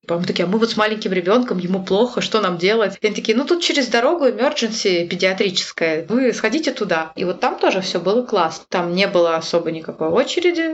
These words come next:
То есть глобально я могу сказать, что это был довольно удачный опыт того, что мы вот пришли в emergency, мы показали ребенка, и нам никто не сказал, что типа там: «С вашим ребенком все в порядке, типа, че вы пришли,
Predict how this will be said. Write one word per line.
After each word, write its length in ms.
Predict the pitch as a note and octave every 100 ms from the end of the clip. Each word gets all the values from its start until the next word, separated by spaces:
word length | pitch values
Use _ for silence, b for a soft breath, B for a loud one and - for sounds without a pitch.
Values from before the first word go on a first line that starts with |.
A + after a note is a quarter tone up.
| D#4 _
То 80 | E3+
есть 160 | E3+
глобально 540 | E3+ G3 F#3+ G#3+ D#4 C4+
я 60 |
могу 160 | F3 F3
сказать, 260 | - G#3 B3+
что 160 | -
это 160 | F#3 A#3
был 160 | G3
довольно 580 | F#3+ E3+ F#3 G3+ F#3 F3
удачный 460 | F3 F3 D#3+ - E3+
опыт 440 | G3 B3 B3 -
того, 240 | - F3 E3+
что 160 | F3
мы 140 | E3+ E3
вот 220 | D#3 -
пришли 320 | F3+ E3+ G3+
в 60 | F3+
emergency, 560 | E3+ A#3+ F4 E4+ -
мы 80 | F#3+
показали 440 | F#3 F3 F#3 F3 E3+
ребенка, 480 | E3 G3+ - -
и 40 | F3
нам 180 | F#3+ F#3
никто 220 | G3+ G#3+
не 80 | F3+
сказал, 380 | - F3+ F3+ E3
что 160 | -
типа 360 | E3+ E3 D#3+ D#3+
там: 340 | D#3+ D#3 D3+
«С 80 | D3+
вашим 240 | G3 G3
ребенком 320 | F#3+ G3 F#3+ F3+
все 140 | G3+
в 80 | F#3+
порядке, 420 | F#3+ F#3 F3+ -
типа, 320 | E3+ E3+ E3+
че 160 | E3+ F3+
вы 80 | E3+
пришли, 380 | F3 - F#3+